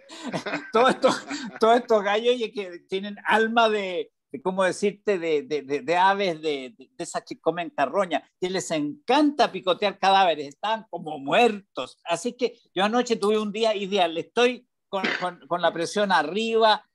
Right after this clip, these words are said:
de to-, todos los, eh, los síntomas vitales muy sanos. No, no creas que estoy lloroso, ni pizca, al contrario, y muy esperanzado, muy esperanzado.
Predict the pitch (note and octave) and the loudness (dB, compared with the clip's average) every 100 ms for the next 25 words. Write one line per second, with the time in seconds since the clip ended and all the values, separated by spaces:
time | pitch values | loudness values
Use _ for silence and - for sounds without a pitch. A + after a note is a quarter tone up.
0 | _ G3 G3 - G#3 - D4 D#4 D#4 D4 | _ -18 -16 -8 -4 2 6 8 6 4
1 | B3+ G3+ F#3 F#3 F3+ F3+ E3+ - A#3 A3 | 0 -2 -6 -8 -4 -4 -4 -4 -4 -2
2 | G#3+ G#3 F#3+ G3+ A3+ A#3 F#3+ B3 A#3+ - | 2 2 0 0 0 0 -4 -6 -6 0
3 | A#3 F#3 A#2+ A2 F3+ F3 F#3 - A#3+ B3+ | 0 2 -4 -8 -6 -4 -6 -4 -4 -4
4 | A#3 - A#3+ A#3 G3 C3+ D3+ D#3+ G#3 G#3 | -8 -2 -2 0 -2 -4 -8 -10 -2 -2
5 | - A#2+ - D#3 F#3+ G#3 G3 D#3+ A2 A2 | -2 -4 -2 -4 -4 -8 -2 -2 -2 -2
6 | E3+ A#3 G4 C#4+ - G3 G#3 - A#3+ F3+ | -2 -2 -2 -2 0 0 0 0 0 0
7 | - _ _ _ _ A3 B3 F#3+ E3+ D3 | -2 _ _ _ _ -4 -4 -4 -8 -8
8 | - G2+ | -8 -10